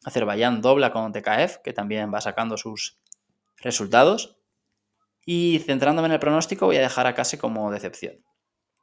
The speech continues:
No está siendo muy constante ni regular este año, pese a que ha sido subcampeón del mundo y ha tenido picos altos. Me parece que aquí puede ganar, pero también se puede caer en cualquier momento.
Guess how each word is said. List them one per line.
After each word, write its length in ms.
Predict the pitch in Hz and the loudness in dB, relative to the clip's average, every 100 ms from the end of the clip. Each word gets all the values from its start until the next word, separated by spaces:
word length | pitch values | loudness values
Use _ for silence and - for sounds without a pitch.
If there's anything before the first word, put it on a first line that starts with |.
| - | -12
No 140 | 110 | -4
está 160 | 127 143 | -2 0
siendo 240 | 151 139 | 0 0
muy 140 | 113 113 | 0 -2
constante 560 | 104 - 117 135 185 | -4 -6 -4 -4 -2
ni 120 | 165 110 | -2 -2
regular 340 | 101 107 120 | -2 -2 -2
este 220 | 120 110 | -2 -2
año, 440 | 101 131 185 - _ _ _ _ _ _ | -2 -2 -4 -8 _ _ _ _ _ _
pese 180 | 143 110 | -4 -2
a 60 | |
que 60 | 110 | 0
ha 40 | |
sido 240 | 104 104 104 | -2 -4 -6
subcampeón 460 | 110 - 98 101 | -6 -8 -8 -6
del 120 | 104 | -6
mundo 340 | 98 110 147 - | -4 -2 -2 -2
y 60 | |
ha 60 | 101 | -6
tenido 260 | 104 101 101 | -8 -10 -10
picos 280 | 104 98 | -8 -4
altos. 460 | 104 107 156 190 - _ _ _ _ _ _ _ _ _ - | -2 -2 -2 -4 -6 _ _ _ _ _ _ _ _ _ -6
Me 140 | 143 | 2
parece 220 | 120 131 | 4 4
que 60 | 143 | 2
aquí 120 | 123 | 0
puede 200 | 127 120 | 2 2
ganar, 340 | 113 131 190 - | 2 2 2 0
pero 140 | 127 | -2
también 300 | 113 110 123 | -2 0 -2
se 120 | 123 | -2
puede 200 | - 110 | -4 -4
caer 220 | 110 110 | 0 -2
en 80 | 107 | -2
cualquier 280 | 107 104 107 | -4 -4 -4
momento. 600 | 107 117 139 190 - - | -2 -2 0 -2 -2 -6